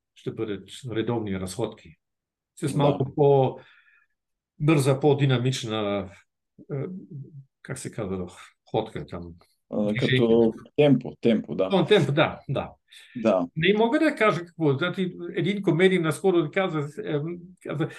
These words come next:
Speaker 1: „Каква е тази идея с, с многолетието? Нали? За какво ми трябва допълнителни десет години, след като съм завършил осемдесет години?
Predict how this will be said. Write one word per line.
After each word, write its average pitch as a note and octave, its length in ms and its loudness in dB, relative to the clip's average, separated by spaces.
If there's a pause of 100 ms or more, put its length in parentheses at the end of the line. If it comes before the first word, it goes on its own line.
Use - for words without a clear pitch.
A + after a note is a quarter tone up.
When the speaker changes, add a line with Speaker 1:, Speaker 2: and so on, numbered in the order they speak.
(260)
Speaker 1:
„Каква G3+ 440 -2
е B3 140 -2
тази F#3+ 300 2
идея C#3+ 720 2
с, D3+ 300 -6
с D3+ 440 -4
многолетието? D3+ 880 -2 (520)
Нали? E3+ 480 -4 (380)
За D#3 280 -2
какво F#3 520 0
ми B3+ 160 -2
трябва D3+ 460 -2
допълнителни E3+ 720 -4
десет D3+ 340 -4
години, D#3+ 360 -4
след F3+ 200 -6
като F3 300 -6
съм F3+ 200 -4
завършил D#3 500 -4
осемдесет C#3+ 580 -4
години? B2 380 -4